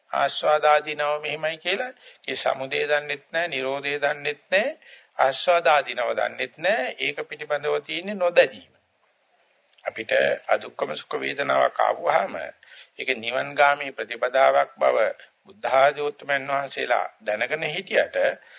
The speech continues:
ඒකේ සමුදය අත්ංගමය ආස්වාද ආදීනව පිළිබඳව අපිට දන්නේ නැහැ. ඒ දන්නේ නැති නිසා අපිට දැනෙන්නේ හරි පාළුයි, හරි කම්මැලි, හරි නීරසයි, හරි ඒකාකාරයි, හරිම බය එළවන සුළුයි,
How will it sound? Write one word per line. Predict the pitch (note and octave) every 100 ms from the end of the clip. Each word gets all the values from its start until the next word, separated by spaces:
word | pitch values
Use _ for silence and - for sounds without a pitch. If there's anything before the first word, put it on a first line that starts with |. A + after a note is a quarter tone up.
| - - _
ඒකේ | - D3 - D#3+ D#3 C#3+ C#3
සමුදය | - B2 C3+ C3+ D3+
අත්ංගමය | C#3 - C3+ C3 C3 C3+
ආස්වාද | D3+ C3 C3+ C3+ C3 C#3
ආදීනව | C3 B2+ C3 C3 C3
පිළිබඳව | - - C3+ C3+ C3
අපිට | A#2 C3 A#2+
දන්නේ | G#2+ A2+ C#3 G3
නැහැ. | F3+ F2 C#3+ - _ - _
ඒ | D#3 D3+
දන්නේ | C3 C3 D3+
නැති | D#3 E3
නිසා | E3+ D#3 G#3
අපිට | F#3 G3 F3+
දැනෙන්නේ | F3 F3 F#3+ D#3
හරි | D#3+ - -
පාළුයි, | E3 C3+ G#2 G2+ - _ _ _
හරි | E3+ F#3 G3+
කම්මැලි, | A3+ F3+ E3+ E3 G#2 E2 _ -
හරි | - G3 G#3+
නීරසයි, | F#3+ F#3+ G3 F3+ - - - _
හරි | - D3+ F3
ඒකාකාරයි, | D3+ D#3 F3 E3+ F3 D3 G2 - - - - _
හරිම | - C#3+ F3 G3
බය | F3+ E3
එළවන | E3+ F3 F3+ E3+
සුළුයි, | D3 C#3+ A2